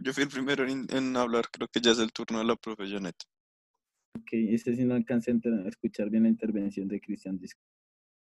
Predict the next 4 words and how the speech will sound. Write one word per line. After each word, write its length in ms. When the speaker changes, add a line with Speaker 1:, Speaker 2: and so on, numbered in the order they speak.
Speaker 2:
Quedas, 520
¿tiene 200
la 160
palabra? 380